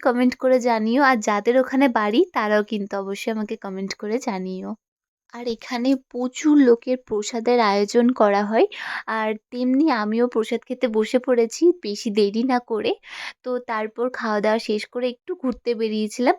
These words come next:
আর কিছুক্ষণ পরে আমি বাড়িও চলে আসি। আর বাড়ি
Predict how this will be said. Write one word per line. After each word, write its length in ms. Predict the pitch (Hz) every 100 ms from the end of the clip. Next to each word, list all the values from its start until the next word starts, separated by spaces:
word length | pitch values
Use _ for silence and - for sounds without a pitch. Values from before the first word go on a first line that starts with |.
| 277
আর 60 | 277
কিছুক্ষণ 400 | 277 269 - 311 311 277
পরে 220 | 240 247 254
আমি 160 | 240 262 240
বাড়িও 340 | 202 202 240 269
চলে 200 | 262 240 226
আসি। 220 | 233 - 294 - - - -
আর 160 | 254 226 220
বাড়ি 240 | 214 233